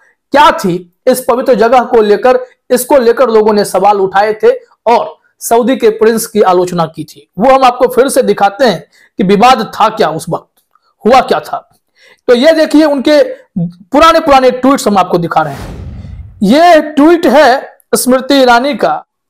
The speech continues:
सत्ताईस अगस्त दो हज़ार बारह की। इसमें उस पवित्र जगह पर मदीना में ये सबसे खास, सबसे पवित्र स्थान है। वहां पर भोले बाबा की तस्वीर लगा दी गई है और यह मैसेज दे रही है कि यहाँ पहले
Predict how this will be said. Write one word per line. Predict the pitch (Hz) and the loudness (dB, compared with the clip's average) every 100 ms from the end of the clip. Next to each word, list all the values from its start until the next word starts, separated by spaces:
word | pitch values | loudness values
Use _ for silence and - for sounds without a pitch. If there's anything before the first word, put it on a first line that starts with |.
| _ _ | _ _
सत्ताईस | - 277 269 311 330 330 | -4 -2 0 2 2 2
अगस्त | 254 294 294 202 | 2 2 0 0
दो | 247 | 2
हज़ार | 233 247 226 | 4 2 4
बारह | 208 196 | 2 0
की। | 165 - 143 - _ _ _ _ _ - _ | -2 -8 -16 -18 _ _ _ _ _ -20 _
इसमें | 254 247 311 311 | -2 0 2 2
उस | 311 311 320 - - | 0 -2 -2 -2 -2
पवित्र | 254 311 330 294 | 0 0 0 0
जगह | 190 226 240 | 0 2 2
पर | 233 220 - - _ _ _ _ _ - | 2 0 -2 -8 _ _ _ _ _ -6
मदीना | 185 185 208 226 233 | -4 0 0 0 0
में | 185 185 226 233 175 | -2 -2 -2 -4 0
ये | 185 180 - | 0 0 -6
सबसे | - 277 - 226 | -6 -4 -2 -2
खास, | - 190 208 - | -2 -2 -2 -2
सबसे | 226 208 214 | -4 -2 -4
पवित्र | 190 196 185 | -2 -2 -4
स्थान | 175 - 180 | -4 -6 -6
है। | 208 - _ _ _ - | -6 -8 _ _ _ -2
वहां | 180 | -2
पर | 214 247 262 - _ _ 165 | 0 -2 -2 -6 _ _ -4
भोले | 170 233 | -2 0
बाबा | 233 214 220 | 0 0 0
की | 220 | -2
तस्वीर | 180 202 - 226 240 | -4 -4 -2 0 0
लगा | 220 214 | 0 0
दी | 202 208 | 0 0
गई | 214 | -2
है | 190 - _ _ - | -4 -12 _ _ -4
और | 208 | 0
यह | 214 | 0
मैसेज | 196 208 220 262 | 0 0 0 0
दे | 202 196 | 0 2
रही | 185 | 0
है | 185 240 | 0 -4
कि | 185 | -2
यहाँ | 175 | -2
पहले | 180 165 175 | -2 -2 -2